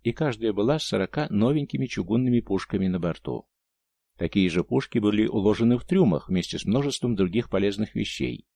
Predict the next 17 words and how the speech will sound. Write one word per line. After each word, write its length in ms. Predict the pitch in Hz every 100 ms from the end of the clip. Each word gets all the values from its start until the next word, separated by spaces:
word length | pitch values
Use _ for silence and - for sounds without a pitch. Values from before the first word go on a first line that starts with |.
| _ -
которые 320 | 90 85 82
Николай 400 | 80 82 92 95
вез 220 | 82 -
в 20 |
Московию 600 | 69 - - 123 151 156
с 100 | -
Туманных 500 | 110 92 85 92 - -
островов. 540 | - - 71 110 107 _ _ _ _ _ _ _ _ _ _ _ _ _
Вместе 300 | 104 110 127
с 100 | -
ним 140 | 175 190
плыл 220 | 180 175
и 120 | -
его 220 | 151 156
нынешний 400 | 160 156 147 151
английский 520 | 147 135 147 143 -
друг, 400 | 127 101 104 -